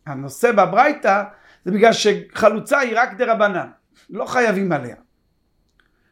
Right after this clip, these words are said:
אז משמע אחת? עונה הגמרא, אחי כאמר, "אינו חייב אלא על אחת", אבל הוא לעולם שני שמות.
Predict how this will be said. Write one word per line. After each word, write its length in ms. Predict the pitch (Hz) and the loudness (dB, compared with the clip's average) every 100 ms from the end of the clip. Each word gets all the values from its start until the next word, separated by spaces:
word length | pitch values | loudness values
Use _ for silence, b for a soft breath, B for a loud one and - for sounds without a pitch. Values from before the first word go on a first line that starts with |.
| _ | _
אז 180 | - 127 | -14 -2
משמע 400 | 139 - 208 196 | 2 2 2 0
אחת? 520 | 180 262 302 - _ _ _ _ _ _ _ - | 2 4 2 0 _ _ _ _ _ _ _ -8
עונה 160 | 175 | -2
הגמרא, 480 | 262 262 294 302 294 | 0 2 2 4 4
אחי 180 | 339 330 | 2 2
כאמר, 380 | 285 233 208 196 | 2 4 4 4
"אינו 220 | 214 262 | 4 2
חייב 340 | - 240 254 | 4 4 4
אלא 160 | 247 247 | 4 4
על 340 | 220 240 381 | 4 4 4
אחת", 340 | 285 - 143 - | 4 0 -10 -8
אבל 200 | 151 156 | -8 -6
הוא 160 | 156 | -6
לעולם 400 | 185 220 262 339 | -4 -2 0 0
שני 260 | 185 - 208 | -2 -8 -8
שמות. 460 | 190 214 180 - | -6 -8 -8 -12